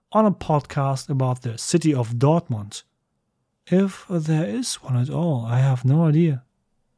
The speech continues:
Let's leave it for today.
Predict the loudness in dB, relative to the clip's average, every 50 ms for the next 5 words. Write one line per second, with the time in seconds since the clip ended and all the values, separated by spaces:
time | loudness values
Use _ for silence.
0 | _ _ _ _ _ _ _ _ _ _ _ _ _ _ _ _ _ _ _ _
1 | _ _ 4 4 4 4 2 -2 2 4 6 6 6 6 4 2 0 -2 -4 -4
2 | -4 -4 -6 -8 -8 -8 -10 -12